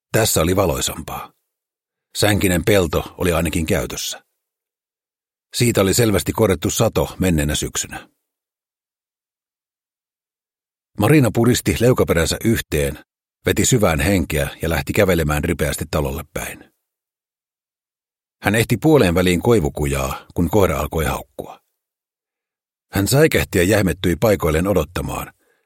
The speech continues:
mutta räksytys tuntui pysyvän paikoillaan talon toisella puolella, eikä eläin kuulostanut raivoisalta.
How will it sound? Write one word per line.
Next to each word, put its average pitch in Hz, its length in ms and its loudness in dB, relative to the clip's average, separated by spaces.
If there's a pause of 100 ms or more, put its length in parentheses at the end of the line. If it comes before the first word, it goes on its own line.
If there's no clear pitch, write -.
(500)
mutta 92 200 0
räksytys - 640 0
tuntui 92 320 0
pysyvän 87 360 0
paikoillaan 78 760 0
talon 87 220 0
toisella 85 420 0
puolella, 71 440 -6 (640)
eikä 104 220 0
eläin 101 240 2
kuulostanut 90 480 -2
raivoisalta. - 720 -8